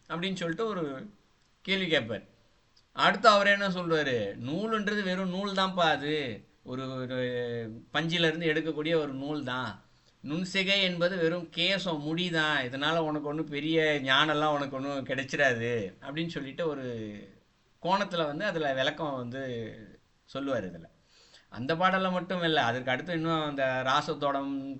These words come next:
தலைப்புல கூட இந்த சிகையை வச்சுலாம் இன்னும் சில பொருட்கள்லாம் சொல்றாரு அந்த இடத்துல. ஏன் சொல்றாருன்னா, இன்னைக்கு உலக ரீதியா அப்படித்தானே இருக்கு இன்னைக்கு, இல்லையா? கழுத்துல ஒருத்தர் பூணூல் போட்டுக்கிட்டாரு அப்படின்னு வச்சுக்குவோம் இந்த இடத்துல.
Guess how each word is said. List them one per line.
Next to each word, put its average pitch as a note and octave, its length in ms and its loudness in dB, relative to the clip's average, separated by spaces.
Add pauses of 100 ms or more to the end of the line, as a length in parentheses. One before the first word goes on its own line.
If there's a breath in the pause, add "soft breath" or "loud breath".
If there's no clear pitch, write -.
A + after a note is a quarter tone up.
தலைப்புல C3 320 -2
கூட E3+ 160 -2
இந்த D#3+ 240 -4
சிகையை D#3 300 0
வச்சுலாம் D3+ 300 -2
இன்னும் D3+ 240 -2
சில B2+ 380 -4 (340)
பொருட்கள்லாம் C3 920 -4
சொல்றாரு A2+ 280 -4
அந்த F2+ 240 -10
இடத்துல. - 280 -20 (600 loud breath)
ஏன் F3+ 280 2
சொல்றாருன்னா, F3+ 400 4
இன்னைக்கு E3+ 240 0
உலக F#3 260 2
ரீதியா F#3 240 -2
அப்படித்தானே E3 500 2
இருக்கு D3+ 220 -4
இன்னைக்கு, G2+ 280 -8 (340 soft breath)
இல்லையா? C3 240 2
கழுத்துல C#3+ 500 0
ஒருத்தர் C3 240 -8
பூணூல் D3 400 -4
போட்டுக்கிட்டாரு C3+ 520 0
அப்படின்னு C3 340 -4
வச்சுக்குவோம் B2 260 -6
இந்த G#2+ 160 -4
இடத்துல. G#2 300 -10